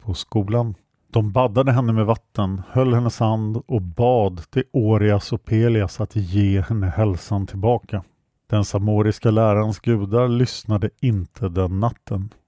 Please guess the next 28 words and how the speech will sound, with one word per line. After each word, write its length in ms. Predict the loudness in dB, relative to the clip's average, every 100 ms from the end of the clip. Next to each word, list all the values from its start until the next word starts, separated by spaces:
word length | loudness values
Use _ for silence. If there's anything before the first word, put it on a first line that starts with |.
| _ _ _
Vart 240 | -2 2
efter 220 | 2 2 0
natten 420 | 0 0 -2 0
kröp 240 | 0 0
framåt 560 | 0 -2 0 0 -4 -8
kände 340 | -4 -2 -2
sig 160 | -4 -6
Pelk 380 | -2 -4 -2 -4
mer 560 | 0 2 2 2 0 -4
och 120 | -4
mer 360 | -2 -2 -2 -2
maktlös. 960 | -2 -4 -6 -8 0 0 0 -6 -16 _ _ _ _
Fosse 500 | -4 -4 -2 -2 -2
grät 560 | 2 2 4 2 0
hela 300 | 0 2 2
tiden 440 | 0 0 0 -2 -4
trots 480 | 0 -2 -2 -4
att 160 | -4 -2
Pelk 380 | -2 0 -2 _ -2
aldrig 360 | 0 2 0
hade 160 | 0 0
sett 280 | -2 -4 -2
den 180 | -2
mannen 340 | -2 -2 -4 -6
fälla 480 | -8 -2 0 0 -4
en 120 | -6
tår 380 | -6 -4 -4 -6
tidigare. 560 | -4 -2 2 2 0